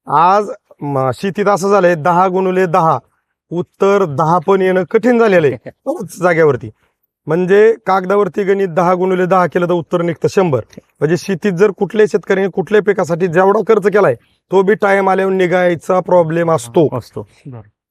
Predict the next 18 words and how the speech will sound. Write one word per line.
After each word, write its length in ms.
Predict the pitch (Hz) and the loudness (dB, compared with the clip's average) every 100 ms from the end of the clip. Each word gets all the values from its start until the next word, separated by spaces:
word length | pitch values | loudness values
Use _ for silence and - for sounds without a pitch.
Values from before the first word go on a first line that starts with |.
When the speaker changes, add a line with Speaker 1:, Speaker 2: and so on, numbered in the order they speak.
| - | -4
Speaker 1:
बऱ्याच 340 | 139 175 175 | 2 2 2
वेळा 160 | 185 185 | 2 2
शेतकरी 380 | - 190 - 185 | 0 -2 0 0
तो 340 | - 190 196 180 | 2 4 4 0
खर्च 280 | - 175 - | -4 -4 0
निघून 340 | 190 190 185 185 | 0 0 -2 -2
थोडेफार 340 | 185 185 180 185 | 0 0 0 2
भेटले 280 | 185 175 | 0 0
तरी 100 | 185 | -2
समाधानी 360 | 165 190 185 170 | 0 0 2 2
असतो. 220 | 143 - - - _ | -2 -6 -16 -20 _
पण 120 | - 175 | -2 0
आपण 380 | 175 208 226 202 | 0 0 -2 -2
फक्त 240 | 226 208 247 175 - _ _ _ - | -4 -2 0 0 -2 _ _ _ -8
इतरांपासून 640 | 160 202 202 190 180 208 | -2 0 0 -2 -2 -2
पुढं 200 | 170 214 | 2 2
कसं 220 | 202 180 | 2 2
आहे, 120 | 208 | 2